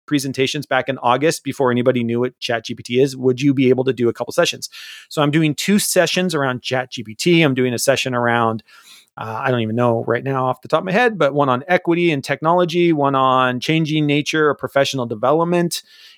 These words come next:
in a world where we have sub shortages, <laughs> and what does that mean for instructional coaches?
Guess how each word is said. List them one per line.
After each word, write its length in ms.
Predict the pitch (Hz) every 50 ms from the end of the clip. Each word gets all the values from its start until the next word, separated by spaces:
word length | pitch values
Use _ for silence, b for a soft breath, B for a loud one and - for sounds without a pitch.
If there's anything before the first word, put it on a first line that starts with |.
| B
in 80 | 139 135
a 60 | 127
world 340 | 123 127 139 143 143 139 127
where 100 | 135 131
we 180 | 123 131 127
have 200 | 110 120 117 120
sub 260 | - - - 180 180 165
shortages, 720 | - 190 185 160 180 170 139 - 175 170 165 170 160 -
<laughs> 0 |
and 120 | 165 147 139
what 100 | 147 -
does 140 | 160 147 135
that 140 | 143 139
mean 160 | 135 139 139 135
for 80 | 143
instructional 460 | 131 127 - - 135 120 - 131 120
coaches? 440 | 113 - 170 170 - 175 165 147 -